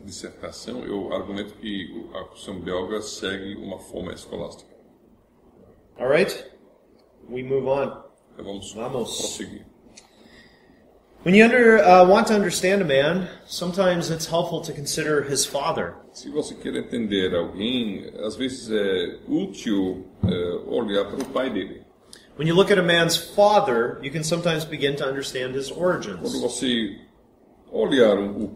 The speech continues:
Speaker 1: pai de alguém, às vezes isso ajuda para você entender as origens dele.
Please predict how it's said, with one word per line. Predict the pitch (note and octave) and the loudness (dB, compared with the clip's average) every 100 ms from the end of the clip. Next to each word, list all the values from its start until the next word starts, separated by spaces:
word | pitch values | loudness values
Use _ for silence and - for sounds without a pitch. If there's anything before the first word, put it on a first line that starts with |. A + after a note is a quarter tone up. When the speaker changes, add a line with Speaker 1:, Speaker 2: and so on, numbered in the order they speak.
| - | -2
Speaker 1:
pai | C#3+ D#3 A#2+ E2 D2+ | 2 6 4 4 -2
de | - F2+ E2 | -10 -10 -8
alguém, | F2+ F2 E2+ F#2+ A#2 C3 - | -8 -8 -6 -4 -4 -8 -8
às | A2 G2+ | -8 -4
vezes | A#2+ B2 A#2+ | -4 -4 -8
isso | A2+ A2 A#2+ | -8 -2 -2
ajuda | G#2 A#2 | 0 -4
para | A2+ A#2 | -2 -2
você | G#2+ A#2+ | -2 -8
entender | A#2 A2+ G#2 G#2 C2 | -8 -4 -2 0 -2
as | F#2 - | -4 -2
origens | A2 G2+ A2 G2 E2 - | 0 2 2 0 -6 -8
dele. | - | -16